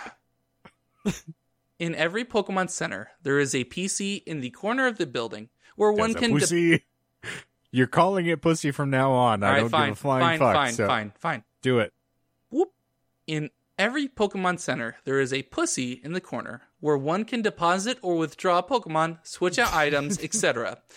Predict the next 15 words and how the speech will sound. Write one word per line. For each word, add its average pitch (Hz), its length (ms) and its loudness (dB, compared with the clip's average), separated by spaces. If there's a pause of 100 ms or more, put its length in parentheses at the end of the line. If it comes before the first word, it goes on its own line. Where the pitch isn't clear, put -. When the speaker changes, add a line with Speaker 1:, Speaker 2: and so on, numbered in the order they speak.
(120)
Speaker 1:
So 269 220 2
it's 254 120 0
Speaker 2:
Dirty. 262 100 -2
Speaker 1:
really 330 240 4
useful 254 600 2 (140)
for 233 180 0
freeing 185 320 0
up 170 120 0
space 139 420 0
in 175 80 -4
the 202 140 -4
roster 277 500 2
of 151 80 0
the 170 60 -6
party, 165 440 -2